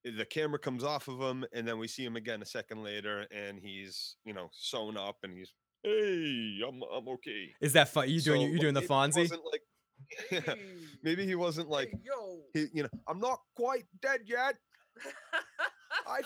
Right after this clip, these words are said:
Speaker 1: feel happy.
Speaker 2: Feel happy.
Speaker 1: I feel fine."
Speaker 2: <laughs>
Speaker 1: You
Speaker 2: Shireen's
Speaker 1: know,
Speaker 2: death.
Speaker 1: like,
Speaker 2: Oh,
Speaker 1: it
Speaker 2: wha-
Speaker 1: wasn't quite time to bring out your dead, you know.
Speaker 2: What is dead may never die.
Speaker 1: So, it,
Speaker 2: Shit.
Speaker 1: you know, so maybe if you're not quite dead, it's only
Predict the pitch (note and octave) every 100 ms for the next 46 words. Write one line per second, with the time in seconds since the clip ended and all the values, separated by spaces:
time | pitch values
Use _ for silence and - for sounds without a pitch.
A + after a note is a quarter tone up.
0 | E4+ C#4+ D#4 D#4+ E4 E4 E4+ E4+ E4+ D4
1 | D#4+ F4 E4+ F4 F4 E4+ D4+ E4 D3+ D3
2 | C#3 C#3+ D#3 E3+ E3+ A3 G#3+ F#3 F3+ C#4+
3 | F4 E4 E4+ E4+ F#4 D#4+ E4 F#4+ - D4
4 | D#4+ D#4+ D#4+ D#4+ D#4+ D#4+ D#4 D4 - _
5 | G4+ - - - - C#3+ F#3 E3+ D#3+ -
6 | - E3 E3+ E3+ D3+ D#3 B2+ G#3+ A3 C#3+
7 | E3 E3 E3 E3+ D#3 E3 E3 D#3+ D#3 D3+
8 | A#2+ A2 C3+ C3 B2+ A#2+ A#2+ A#2 G2+ G2+
9 | A2 F#2+ F#2+ G#2 _ G2 G#2+ G#2+ G2+ A2+
10 | G#2+ A2 A2 G#2 G#2 G#2+ A2 A2 A2 -
11 | C#3+ F#3 D3+ D3 C#3 - _ - - C#3
12 | D#3 D#3 D3+ D3+ D3+ C3+ C3+ C#3 D#3 _
13 | - F3 E3 D3+ B2 A#2 A2+ - A#2+ A2+